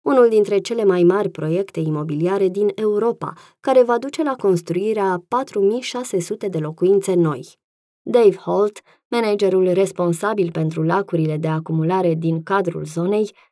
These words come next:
a recunoscut că înnotul în ape deschise a devenit popular în rezervația naturală, care include vechiul East Reservoir. „Am pus indicatoare care spun că nu este sigur”, a declarat el,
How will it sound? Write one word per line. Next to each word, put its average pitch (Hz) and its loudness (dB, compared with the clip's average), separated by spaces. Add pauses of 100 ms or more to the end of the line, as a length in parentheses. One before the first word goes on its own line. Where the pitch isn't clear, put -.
(160)
a 262 0
recunoscut 254 2
că 302 -4
înnotul 202 -2
în 175 -2
ape 185 -2
deschise 165 -8
a 190 -2
devenit 165 -2
popular 170 -2
în 165 -2
rezervația 156 -4
naturală, 170 -2 (240)
care 254 0
include 240 -2
vechiul 202 -2
East 247 -12
Reservoir. 165 -6 (1300)
„Am 220 2
pus 202 0
indicatoare 175 2
care 165 0
spun 185 -4
că 170 -4
nu 165 0
este 170 -4
sigur”, 156 -4 (320)
a 240 -10
declarat 214 -8
el, 170 -4